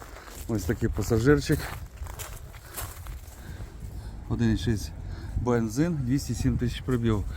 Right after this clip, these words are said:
Контактний номер нуль дев'яносто шість триста шістнадцять і шістнадцять п'ятдесят сім або нуль шістдесят вісім нуль сорок сім тридцять один тридцять сім. Так він виглядає. Зачинена механічна коробка передач.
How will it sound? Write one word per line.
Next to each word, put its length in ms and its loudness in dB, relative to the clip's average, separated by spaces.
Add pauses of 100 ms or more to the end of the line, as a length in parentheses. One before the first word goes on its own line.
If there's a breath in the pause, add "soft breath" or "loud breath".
(240 loud breath)
Контактний 440 2
номер 240 4
нуль 200 2
дев'яносто 360 2
шість 340 0
триста 420 -2 (160)
шістнадцять 560 -2 (280 loud breath)
і 120 6 (340)
шістнадцять 560 0
п'ятдесят 560 -4
сім 260 -6
або 180 -2
нуль 140 2
шістдесят 340 -6
вісім 220 -4
нуль 100 0
сорок 300 -4
сім 200 -8 (360 loud breath)
тридцять 220 -2
один 200 0
тридцять 320 2
сім. 160 2 (1000 loud breath)
Так 160 -4
він 140 8
виглядає. 520 8 (3500 loud breath)
Зачинена 640 12
механічна 520 12
коробка 360 10
передач. 440 10